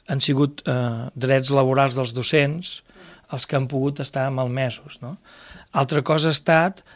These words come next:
en el moment en què es permetien, eh, per la llei Wert, augmentar ràtios, i depèn de les vingudes d'alumnes que hi ha hagut, eh, doncs, a millor, eh, algun any s'ha, eh, aquesta ràtio classe ha pujat, però recordem que la,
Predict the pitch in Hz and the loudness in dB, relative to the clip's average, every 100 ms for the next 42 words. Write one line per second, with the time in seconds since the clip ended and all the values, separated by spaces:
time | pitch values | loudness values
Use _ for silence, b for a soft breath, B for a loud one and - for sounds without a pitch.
0 | b - 147 139 139 139 147 143 143 - | b -4 -2 0 0 0 -2 -2 -2 0
1 | 143 131 135 143 151 156 147 127 120 123 | 0 -2 0 0 0 -4 -4 -4 -4 -4
2 | 131 127 135 135 139 143 147 139 131 131 | -2 2 2 4 2 2 0 -2 -2 -2
3 | 127 147 143 147 190 - b b b _ | 0 -2 -2 -4 -6 -12 b b b _
4 | 160 139 127 143 143 139 127 135 139 135 | -4 -2 0 0 0 -2 -4 -4 -4 0
5 | 175 170 143 135 139 170 147 147 190 - | 0 0 -2 0 0 2 0 -4 -6 -10
6 | - 123 127 180 202 - B B B B | -6 -2 0 0 0 -2 B B B B
7 | - 139 135 131 - 127 131 131 135 190 | 0 4 4 2 -2 -2 0 0 0 -2
8 | - 170 131 - 139 139 139 143 - 151 | -2 -2 -2 -2 -2 0 0 0 2 2
9 | 139 135 - - 135 139 131 131 - - | 2 2 -2 -4 -2 -2 -2 -6 -10 -10
10 | 127 139 143 127 147 151 151 139 123 - | -6 -2 -2 2 2 2 2 2 2 -4
11 | _ - 156 165 - 151 185 b b - | _ 0 2 4 4 2 0 b b -6
12 | - 147 143 160 156 _ b b b _ | 0 0 4 2 0 _ b b b _
13 | 143 131 131 135 127 143 156 143 139 131 | -4 -4 -4 -4 0 2 0 -2 -4 -4